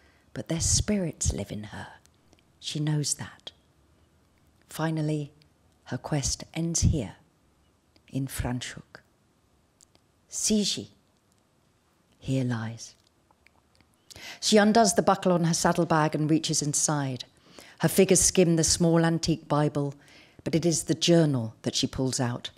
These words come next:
a soft tan cover held shut by a thin cord wrapped twice around it. Tucked inside are letters and hand-drawn maps, a will. Some pages are loose, their corners spiking out like the points of a diamond.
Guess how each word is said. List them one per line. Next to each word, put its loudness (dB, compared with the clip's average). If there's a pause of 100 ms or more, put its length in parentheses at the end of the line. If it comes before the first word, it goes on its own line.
(320)
a -8
soft 2
tan 0
cover 2
held 0
shut -2
by 0
a 0
thin 0
cord 0 (240)
wrapped -6
twice -6
around -2
it. -10 (760)
Tucked -4
inside 2
are 6
letters 0
and -2
hand-drawn -2
maps, -4 (680)
a 0
will. -4 (1040)
Some 0
pages 4
are 6
loose, 4 (260)
their 2
corners 4
spiking 2
out 2
like -4
the -6
points -4
of -4
a 2
diamond. -2